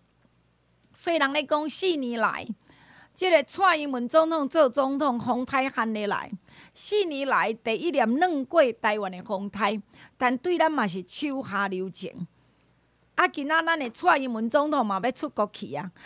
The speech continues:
要去非洲做访问，真忝的一个旅程。去到非洲，一路飞到非洲，一路飞转来台湾，头尾敢若四天尔尔。你知影讲，听见这坐伫飞行机顶无快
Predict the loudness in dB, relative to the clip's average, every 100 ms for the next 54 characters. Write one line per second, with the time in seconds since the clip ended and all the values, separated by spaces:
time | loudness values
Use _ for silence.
0 | -18 2 2 2 -2 -2 -6 -4 -6 -6
1 | -8 -6 -2 -2 0 0 0 -2 -2 -6
2 | -10 -2 0 0 -2 -2 -2 -6 -6 -6
3 | -6 -8 -12 -10 -10 -8 -8 _ -20 -20
4 | -6 -2 4 4 4 -2 -2 -4 -4 -6
5 | -2 4 4 4 2 0 0 2 0 -2
6 | -4 -4 -6 -8 -14 -20 _ -4 -2 4
7 | 6 6 2 -2 -4 -6 -6 -2 0 0
8 | -4 -6 -8 0 2 4 4 2 -4 -6
9 | -8 -6 -4 -4 -6 -8 -10 -10 -12 _
10 | -20 -18 0 2 4 2 0 0 0 0
11 | -2 0 -2 0 -2 -2 -4 -2 0 0
12 | -2 -6 -4 -4 -4 -12 -20 -12 0 4
13 | 4 4 0